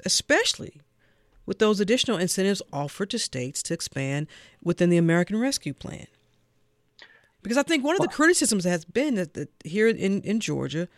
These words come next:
Speaker 1: Republicans have not been able, at least what some folks are saying, have not been able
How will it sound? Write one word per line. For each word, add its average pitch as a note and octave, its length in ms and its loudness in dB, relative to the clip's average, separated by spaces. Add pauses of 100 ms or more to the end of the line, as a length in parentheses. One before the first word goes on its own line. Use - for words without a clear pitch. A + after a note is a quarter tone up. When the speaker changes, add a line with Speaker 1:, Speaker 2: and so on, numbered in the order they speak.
(720)
Speaker 1:
Republicans A#3 540 2
have G3 180 4
not G3+ 680 4 (240)
been F#3 400 4 (840)
able, F#3+ 300 4
at C#3+ 80 -6
least D#3 180 -2 (180)
what C3 140 -6
some E3 140 0
folks - 200 -6
are C3 40 -8
saying, C#3 200 -6
have C#3+ 120 -4
not G3+ 260 0
been G3+ 100 0
able E3 400 0